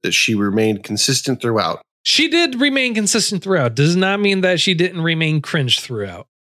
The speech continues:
Speaker 1: Oh yeah, no, it was, it was,
Speaker 2: Okay.
Speaker 1: it was, it was a
Speaker 2: So
Speaker 1: little odd to begin with.
Speaker 2: So, but that's me. That's, that's my
Speaker 1: Yeah.
Speaker 2: own viewpoint, my own mentality on it.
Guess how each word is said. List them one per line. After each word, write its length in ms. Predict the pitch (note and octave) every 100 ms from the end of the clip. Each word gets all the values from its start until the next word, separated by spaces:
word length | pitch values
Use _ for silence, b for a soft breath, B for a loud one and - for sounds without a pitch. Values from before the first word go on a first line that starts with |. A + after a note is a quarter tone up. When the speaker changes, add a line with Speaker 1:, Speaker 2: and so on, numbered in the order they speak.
| _ _
Speaker 1:
Oh 140 | F#3+ D#3
yeah, 180 | C#3
no, 200 | G#2 G#2 F2
it 240 | G2 G2+
was, 220 | A2 G2+
it 40 | A#2+
was, 260 | G#2 F#2
Speaker 2:
Okay. 100 | G#2+
Speaker 1:
it 20 | G#2+
was, 320 | F#2+ - - - _ _ _ -
it 40 |
was 100 | A2+
a 40 |
Speaker 2:
So 40 | A2+
Speaker 1:
little 140 | G2+
odd 220 | G#2+ G#2+ G2
to 60 |
begin 280 | G2+ G#2 G2
with. 300 | F#2+ G2 - _ _ -
Speaker 2:
So, 180 | G3 G3
but 160 | F3+ F#3+
that's 320 | A3 - F#3+
me. 240 | F#3 A2+
That's, 360 | A2 C#3 - -
that's 280 | E3+ D3+ G3+
my 220 | F3+ D#3+ D#3
Speaker 1:
Yeah. 160 | C#3+
Speaker 2:
own 480 | D#3 D#3 D3+ D3 C#3 D3
viewpoint, 500 | C#3+ D#3+ C#3 E3 D3+
my 160 | D3
own 140 | D3 C#3+
mentality 640 | C3+ B2+ - C3+ B2+ C3
on 200 | B2 B2
it. 140 | C3